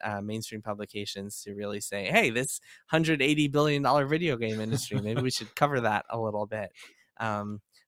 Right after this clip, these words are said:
Speaker 1: last year, actually, when the pandemic was first starting, the Times was interested in covering games 'cause games were obviously exploding when people were
Speaker 2: Right.
Speaker 1: stuck at home. Um, so they, they commissioned some articles, and I wrote a couple of pieces for them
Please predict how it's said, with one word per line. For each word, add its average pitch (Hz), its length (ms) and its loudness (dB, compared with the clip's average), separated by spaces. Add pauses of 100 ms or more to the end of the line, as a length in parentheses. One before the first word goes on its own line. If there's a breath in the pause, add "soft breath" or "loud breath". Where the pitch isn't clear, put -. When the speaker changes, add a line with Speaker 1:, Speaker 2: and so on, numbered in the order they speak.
Speaker 1:
last 143 220 6
year, 147 100 6
actually, 131 280 6
when 120 100 0
the 117 80 -4
pandemic 117 420 0
was 113 160 -6
first - 280 -2
starting, 104 680 -4
the 113 140 -8
Times 104 480 -4
was 107 140 -8
interested 107 380 -8
in 101 120 -8
covering 101 400 -6
games 104 280 -6
'cause 107 200 -12
games 107 440 -4
were 104 160 -6
obviously 107 460 -6
exploding 120 480 4
when 113 140 -6
people 123 200 -6
were 113 60 -4
Speaker 2:
Right. 117 80 -4
Speaker 1:
stuck 120 220 -6
at 117 100 -4
home. 123 240 0 (400 loud breath)
Um, 113 260 0
so 113 200 -2
they, 107 340 -2
they 113 400 -4
commissioned 110 400 -6
some 107 140 -6
articles, 107 580 -4
and 107 80 -6
I 101 60 -6
wrote 101 160 -6
a 107 40 -12
couple 104 300 -4
of 107 180 -8
pieces 107 380 -8
for 107 140 -6
them 104 340 -2